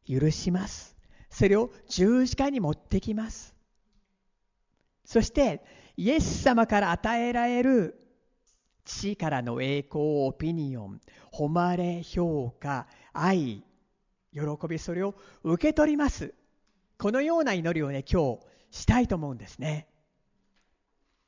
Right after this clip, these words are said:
これが神の子とされた特権、この世にあってキリストと同じようなものに、そのようになれるんです。そして、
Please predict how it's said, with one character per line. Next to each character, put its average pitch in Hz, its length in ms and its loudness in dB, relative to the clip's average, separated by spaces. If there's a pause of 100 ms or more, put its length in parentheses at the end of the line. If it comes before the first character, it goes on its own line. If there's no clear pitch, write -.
(260)
こ 208 100 4
れ 254 100 6
が 254 120 4
神 262 340 -2
の 156 140 -6
子 147 160 -6
と 160 100 -6
さ 165 140 -6
れ 151 100 -2
た 165 320 -2 (400)
特 170 220 6 (180)
権、 170 380 2 (440)
こ 190 120 2
の 262 160 6
世 294 160 2
に 233 140 -2
あ 165 60 0
っ 160 40 -8
て - 240 -10
キ - 160 -10
リ 196 160 -4
ス - 80 -10
ト 226 140 -6
と 208 160 0
同 190 160 0
じ 254 140 -2
よ 262 100 4
う 226 80 0
な 131 100 -4
も 120 160 -4
の 151 260 -2 (680)
に、 131 220 -8 (380)
そ - 200 2
の 214 120 6
よ 277 160 8
う 247 60 4
に 170 100 0
な 135 200 -2
れ 202 160 10
る 240 120 8
ん 165 60 -2
で 120 140 -4
す。 - 180 -14 (600)
そ 220 180 4
し 220 60 -4
て、 247 360 0